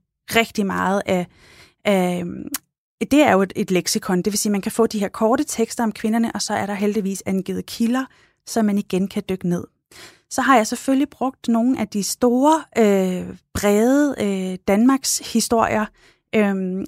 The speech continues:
som fortæller lidt mere bredt om Danmarks historien i, i grundtræk og i, øhm, hvad skal man sige,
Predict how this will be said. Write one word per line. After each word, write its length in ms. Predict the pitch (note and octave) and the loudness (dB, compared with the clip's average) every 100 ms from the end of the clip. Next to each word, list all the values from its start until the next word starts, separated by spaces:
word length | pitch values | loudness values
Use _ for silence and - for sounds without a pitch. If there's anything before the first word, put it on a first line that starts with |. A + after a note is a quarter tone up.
| F3+ | -6
som 380 | - G3+ F#3+ | -2 0 0
fortæller 480 | - G3 - B3 A#3+ | -2 -8 0 2 4
lidt 180 | G#3+ A3+ | 2 2
mere 200 | G#3 G3+ | 0 0
bredt 320 | - G#3 - | -2 -4 -2
om 100 | G#3 | -2
Danmarks 400 | G3 G3+ A#3+ B3 | 0 0 0 -2
historien 460 | G#3+ - G#3 G3+ G3 | -8 -4 -2 -2 -4
i, 200 | G3 F#3 | -6 -8
i 140 | - | -10
grundtræk 720 | - F3+ G#3 - A3 G#3+ - - | -4 0 0 -2 -6 -6 -8 -8
og 280 | F#3 E3+ - - | -4 -2 -4 -8
i, 220 | F#3 E3+ D#3+ _ _ _ _ _ _ | -6 -6 -8 _ _ _ _ _ _
øhm, 560 | G3 F#3 F3+ F3+ - F3 _ _ _ - - _ _ | 0 0 0 -4 -10 -14 _ _ _ -14 -14 _ _
hvad 100 | F#3 | -10
skal 200 | - F#3+ | -6 -2
man 120 | F3+ | -2
sige, 400 | - F#3+ F#3 F3 | -2 -2 -2 -4